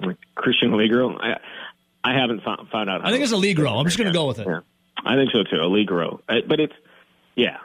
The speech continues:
Speaker 2: What do we
Speaker 1: Exactly.
Speaker 2: think of all these, uh, commits now coming out? They must have had a hell of a visit over the weekend, 'cause all these guys that visited over the weekend are like, "Yep, I'm coming." Or is it just 'cause
Speaker 1: Yeah,
Speaker 2: of Luke
Speaker 1: well,
Speaker 2: Fickle?
Speaker 1: well, I mean, four guys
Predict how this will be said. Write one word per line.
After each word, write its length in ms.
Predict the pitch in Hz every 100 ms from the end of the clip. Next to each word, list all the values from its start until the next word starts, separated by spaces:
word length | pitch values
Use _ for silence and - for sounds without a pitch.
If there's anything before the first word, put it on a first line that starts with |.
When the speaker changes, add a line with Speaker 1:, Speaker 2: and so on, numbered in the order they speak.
| -
Speaker 2:
What 100 | 214
do 40 |
we 40 | 285
Speaker 1:
Exactly. 140 | 277
Speaker 2:
think 100 | 254
of 60 | 233
all 80 |
these, 180 | 220 196
uh, 240 | 196 190 170
commits 300 | 175 240 -
now 140 | 180
coming 200 | 170 170
out? 140 | 165 151
They 120 | 175
must 180 | 240 214
have 120 | 190
had 60 | 160
a 40 |
hell 160 | 143 226
of 80 | 202
a 80 |
visit 300 | 165 214 190
over 160 | 165 156
the 80 | 156
weekend, 360 | 185 190 147 135
'cause 80 | 147
all 100 | 185
these 160 | 170
guys 220 | 147 185
that 100 | 165 143
visited 340 | 185 185 165
over 120 | 160
the 60 | 156
weekend 260 | 170 170
are 80 | 147
like, 180 | 143 117
"Yep, 200 | 185 - -
I'm 240 | 165 175
coming." 380 | - 170 123 92 - _ -
Or 120 | 175
is 60 | 170
it 40 |
just 100 | 160
'cause 160 | 143 143
Speaker 1:
Yeah, 60 |
Speaker 2:
of 60 | 156
Luke 80 | 151
Speaker 1:
well, 80 | 147
Speaker 2:
Fickle? 280 | 147 110 104 _ _ _ _ _
Speaker 1:
well, 140 | 123 135
I 40 | 135
mean, 180 | 135 120
four 180 | 165 127
guys 280 | 127 117